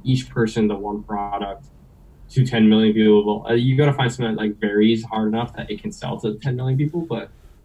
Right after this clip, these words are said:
like, you just, just think about it like, like that. Like, even if you get a million people or a hundred thousand people at a ten dollar profit margin, like, just add, just <laughs> move the decimal over, you're making cash. Like, that's why I push subscription products so hard,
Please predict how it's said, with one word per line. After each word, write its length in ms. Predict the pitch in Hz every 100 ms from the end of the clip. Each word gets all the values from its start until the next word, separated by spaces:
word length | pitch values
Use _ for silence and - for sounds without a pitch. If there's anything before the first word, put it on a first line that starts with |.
| _ _ _ - - - _ _
like, 160 | 135 -
you 80 | 131
just, 200 | 143 139
just 180 | - -
think 140 | 160
about 140 | 156
it 60 | 131
like, 180 | 117 107
like 240 | 110 104
that. 240 | 110 110 110
Like, 120 | 107 - _ _ _ -
even 140 | 180
if 40 | 220
you 60 |
get 140 | 233 135
a 140 | 107
million 460 | 131 131 147 147 110
people 440 | 113 110 107 - - _ _ 127
or 500 | 123 120 117 110 -
a 80 | 123
hundred 440 | - 170 175 151
thousand 280 | 127 127 127
people 180 | 156 127
at 60 |
a 60 | 104
ten 140 | 156
dollar 180 | 165 139
profit 340 | - 127 131 -
margin, 340 | - - - -
like, 220 | - - _ _ _ _ _ _ _
just 140 | - -
add, 320 | 110 127 120
just 140 | 120 123
<laughs> 20 |
move 120 | 113
the 100 | 156
decimal 400 | 156 139 131 123
over, 180 | 131 113
you're 100 | 107
making 320 | 110 - 104
cash. 440 | - 107 104 -
Like, 200 | 113 104 - _ _
that's 120 | 135
why 120 | 175 156
I 140 | 131
push 300 | 127 160 160
subscription 380 | - 139 131 117
products 300 | 110 107 107
so 80 | 104
hard, 240 | 107 104